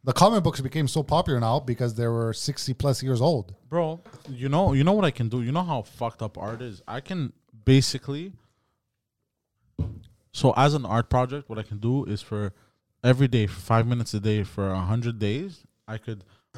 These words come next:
Speaker 2: walk into this room, th-, throw this, uh, can across the wall on the floor, but not, like, super hard. Just toss it a bit, bang it up for a hundred days. And then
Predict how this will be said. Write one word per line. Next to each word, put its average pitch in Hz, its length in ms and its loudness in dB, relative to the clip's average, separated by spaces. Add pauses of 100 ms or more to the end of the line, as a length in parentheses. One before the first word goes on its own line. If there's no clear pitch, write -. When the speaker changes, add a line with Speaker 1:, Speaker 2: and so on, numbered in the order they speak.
Speaker 2:
walk 123 340 -4
into 139 180 -6
this 123 240 -8
room, 139 340 -8 (1040)
th-, - 280 -10 (200)
throw 143 420 -2
this, 139 460 -2
uh, 110 420 -2
can 131 500 0 (200)
across 113 320 2
the 113 100 0
wall 110 200 2
on 117 120 0
the 101 80 -2
floor, 120 360 -4 (360)
but 123 100 0
not, 233 180 8
like, 156 200 8 (280)
super - 360 4
hard. 101 280 0
Just 123 220 -8 (120)
toss - 340 0
it - 80 -16 (160)
a 90 60 -6
bit, 87 200 -10 (140)
bang 120 300 -4
it 113 100 -2
up 139 220 -4
for - 140 -4
a 104 40 2
hundred 127 240 0
days. 107 280 -2 (540)
And 117 120 0
then 117 300 -2